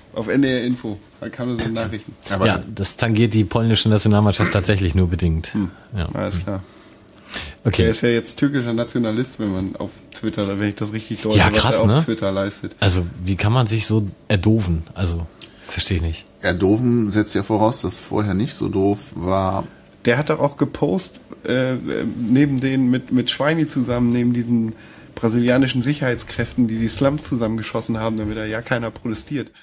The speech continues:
Speaker 3: Ja,
Speaker 1: Könnt ihr euch
Speaker 3: stimmt.
Speaker 1: da noch dran erinnern? Die
Speaker 3: Ja, es
Speaker 1: sind
Speaker 3: gab auch
Speaker 1: scheinbar
Speaker 2: Mhm.
Speaker 1: Ja gut, hätte man was im Kopf, wäre man nicht Fußballer
Speaker 3: Ich wollte gerade
Speaker 1: geworden.
Speaker 3: sagen, der wird ja auch nicht dafür bezahlt, dass er sonderlich clevere Statements macht.
Speaker 1: Ja.
Speaker 3: Und für einen Wortschatz von sieben bis tausend Worten kommt's bei ihm vielleicht auch gerade noch hin.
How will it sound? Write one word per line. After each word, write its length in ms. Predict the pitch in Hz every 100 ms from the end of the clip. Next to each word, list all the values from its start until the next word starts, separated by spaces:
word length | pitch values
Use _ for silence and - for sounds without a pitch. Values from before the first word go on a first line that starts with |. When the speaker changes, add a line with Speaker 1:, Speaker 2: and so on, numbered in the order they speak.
| - _ _ _ _ _ _ -
Speaker 3:
Ja, 160 | 85 87
Speaker 1:
Könnt 140 | 127
ihr 20 |
euch 80 | 113
Speaker 3:
stimmt. 80 | 87
Speaker 1:
da 80 | 104
noch 160 | 151
dran 140 | 160 151
erinnern? 260 | 110 165 170
Die 60 |
Speaker 3:
Ja, 220 | 98 104
es 60 | 95
Speaker 1:
sind 80 | -
Speaker 3:
gab 120 | 85
auch 100 | 85
Speaker 1:
scheinbar 580 | - 117 127 127 127 147
Speaker 2:
Mhm. 180 | 160 165 - _ _ _ _ _ _ _ _ - - - - - - - -
Speaker 1:
Ja 140 | 143 147
gut, 260 | 151 123
hätte 180 | 117 143
man 200 | 151 143
was 120 | 143 143
im 100 | 135
Kopf, 260 | 180 190
wäre 100 | 165
man 140 | 156 151
nicht 80 | 147
Fußballer 360 | 151 - 113
Speaker 3:
Ich 60 | 101
wollte 140 | 101 101
gerade 140 | 110
Speaker 1:
geworden. 0 |
Speaker 3:
sagen, 220 | 117 135
der 140 | 110 92
wird 160 | 117 -
ja 80 | 113
auch 140 | 98
nicht 200 | 123 -
dafür 220 | - 110
bezahlt, 420 | 107 - 85 104
dass 160 | 95 -
er 100 | 90
sonderlich 520 | 82 95 98 87 -
clevere 400 | - 95 90 82
Statements 480 | - 92 - 98 -
macht. 160 | 113 101
Speaker 1:
Ja. 60 |
Speaker 3:
Und 160 | 107 90
für 360 | - - 120 90
einen 240 | 104 101
Wortschatz 380 | 98 107 131 -
von 160 | 113
sieben 260 | 95 104 113
bis 300 | 101 - -
tausend 340 | - 95 98
Worten 380 | 90 95 135 135
kommt's 240 | 131 151 -
bei 140 | -
ihm 100 | 135
vielleicht 240 | - 131
auch 160 | 127 131
gerade 180 | 135 -
noch 80 | 135
hin. 160 | 127